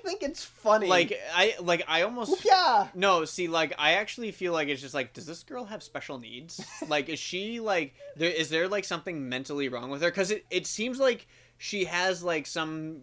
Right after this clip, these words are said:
Speaker 2: form of mental illness.
Speaker 1: Uh, like,
Speaker 2: Like
Speaker 1: she's on the spectrum. I, see, I think it's really funny. And I think that it's just supposed to be, like, a caricature of, of something.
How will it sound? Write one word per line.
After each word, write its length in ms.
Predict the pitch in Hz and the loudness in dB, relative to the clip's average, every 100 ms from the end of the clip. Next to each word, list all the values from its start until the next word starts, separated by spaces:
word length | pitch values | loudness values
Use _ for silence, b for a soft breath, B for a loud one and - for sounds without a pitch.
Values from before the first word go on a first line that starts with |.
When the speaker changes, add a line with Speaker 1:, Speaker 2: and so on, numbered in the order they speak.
| - | -6
Speaker 2:
form 480 | 160 156 151 139 135 | -2 0 0 -2 -4
of 500 | 135 131 127 123 120 _ 143 | -4 -2 -2 -4 -12 _ -6
mental 560 | 143 147 156 143 127 | -4 -4 -2 -2 -2
illness. 640 | 127 131 120 - - - 151 | -4 -8 -10 -12 -12 -12 -12
Speaker 1:
Uh, 220 | 160 131 | -12 -8
like, 140 | 147 151 | -2 0
Speaker 2:
Like 100 | 143 | 2
Speaker 1:
she's 80 | |
on 100 | 143 | 0
the 80 | 139 | -4
spectrum. 400 | - 135 - 156 - | -6 -6 -6 -10 -2
I, 220 | 160 233 165 | 0 0 -2
see, 240 | - 190 - | -10 -10 -10
I 240 | 160 196 220 | -4 -2 -2
think 280 | - 180 147 | -6 -10 -8
it's 180 | - | -10
really 300 | 131 135 127 | -8 -6 -6
funny. 340 | 120 131 123 113 | -8 -10 -12 -6
And 140 | 165 | -2
I 100 | 208 | -2
think 300 | 233 240 214 | -2 -8 -2
that 240 | 175 156 147 | 0 0 -4
it's 140 | 143 | -10
just 200 | - 139 | -10 -10
supposed 380 | 143 - 139 - | -10 -8 -8 -8
to 80 | 139 | -8
be, 380 | 131 131 127 - | -6 -6 -6 -8
like, 180 | 127 120 | -12 -14
a 40 | |
caricature 800 | - 131 131 123 127 123 113 120 _ _ _ - | -8 -4 -4 -6 -12 -14 -16 -18 _ _ _ -10
of, 480 | 131 120 110 120 _ 127 | -8 -8 -10 -16 _ -8
of 180 | 123 | -8
something. 460 | - 110 104 120 | -10 -16 -16 -18